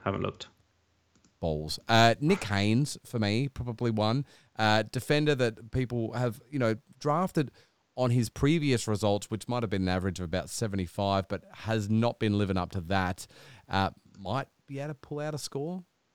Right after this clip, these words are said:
Speaker 2: I don't know. Uh, Jack Higgins, I think, is now too good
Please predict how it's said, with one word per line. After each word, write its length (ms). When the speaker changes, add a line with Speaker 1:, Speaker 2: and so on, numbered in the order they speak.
Speaker 2:
I 60
don't 100
know. 340
Uh, 260
Jack 260
Higgins, 560
I 80
think, 200
is 160
now 160
too 280
good 360